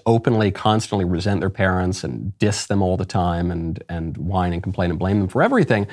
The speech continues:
that's when they become big libs, right? You say, "I hate you, Dad." That's what all liberalism basically boils down to. Patriotism is an extension of filial piety.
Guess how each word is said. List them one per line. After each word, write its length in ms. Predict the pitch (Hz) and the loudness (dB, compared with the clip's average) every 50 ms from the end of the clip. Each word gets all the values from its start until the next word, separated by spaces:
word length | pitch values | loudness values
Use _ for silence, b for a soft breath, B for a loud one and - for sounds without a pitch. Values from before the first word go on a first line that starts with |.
| B B B | B B B
that's 200 | - 113 113 - | 2 2 2 2
when 100 | - 113 | 2 2
they 80 | 107 98 | 2 2
become 280 | 95 95 - 104 92 | 2 2 2 0 2
big 180 | 87 95 90 87 | 2 0 0 -2
libs, 400 | 78 71 - - - - - - _ _ _ | -4 -8 -8 -10 -14 -14 -16 -18 _ _ _
right? 240 | - - 175 170 - | -8 -6 -6 -6 -6
You 80 | - - | -6 -8
say, 140 | - - - | -6 -4 -2
"I 140 | - 139 | 0 2
hate 220 | 135 160 185 185 - | 4 4 4 4 4
you, 80 | 190 | 4
Dad." 480 | 170 160 156 160 175 175 180 180 175 143 - | 6 6 8 8 8 8 6 4 0 -2 -4
That's 180 | 123 117 - | -4 -4 0
what 60 | - 101 | 2 2
all 120 | 101 101 | 4 4
liberalism 440 | 92 90 85 87 82 85 82 - 87 | 2 0 -2 -2 -4 -4 -4 -4 -4
basically 280 | 85 90 95 - - | -4 -6 -6 -6 -4
boils 220 | - 120 87 - - | -4 -2 -4 -4 -6
down 220 | - - - - | -8 -10 -10 -10
to. 160 | - - - b b b b b b b b b b b b b b b _ _ _ _ _ _ _ _ _ _ _ _ _ _ _ _ | -10 -12 -12 b b b b b b b b b b b b b b b _ _ _ _ _ _ _ _ _ _ _ _ _ _ _ _
Patriotism 560 | - 175 202 202 - 247 208 208 185 160 165 | 2 2 4 4 4 4 6 6 6 6 6
is 80 | 151 135 | 4 4
an 80 | 135 123 | 4 2
extension 460 | 113 - - - 120 117 - - 101 | 0 0 2 2 2 2 2 2 0
of 80 | 90 | 0
filial 360 | - - - 101 98 87 78 87 | 0 0 2 2 2 2 0 0
piety. 440 | - - 82 78 71 - - - | 2 2 2 0 0 -6 -12 -16